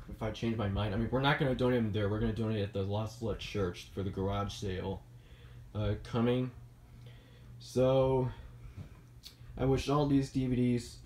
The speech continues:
farewell, and it's been grateful for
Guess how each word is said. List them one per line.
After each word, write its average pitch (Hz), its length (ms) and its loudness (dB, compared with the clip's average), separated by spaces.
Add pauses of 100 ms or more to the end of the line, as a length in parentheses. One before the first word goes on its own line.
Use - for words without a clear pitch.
(120)
farewell, 135 800 6
and 120 200 4
it's 117 180 0
been 120 220 2
grateful 127 760 2
for 113 360 2